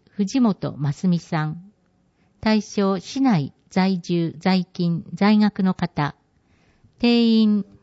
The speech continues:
七人、先着順。費用、三千円。材料代含む。持ち物、ハサミ、両面テープ、布用接着剤、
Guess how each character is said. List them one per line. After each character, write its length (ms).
七 320
人、 340
先 260
着 300
順。 400
費 200
用、 340
三 360
千 280
円。 280
材 260
料 200
代 200
含 280
む。 220
持 120
ち 160
物、 420
ハ 140
サ 180
ミ、 300
両 240
面 240
テ 280
ー 20
プ、 320
布 380
用 240
接 180
着 380
剤、 300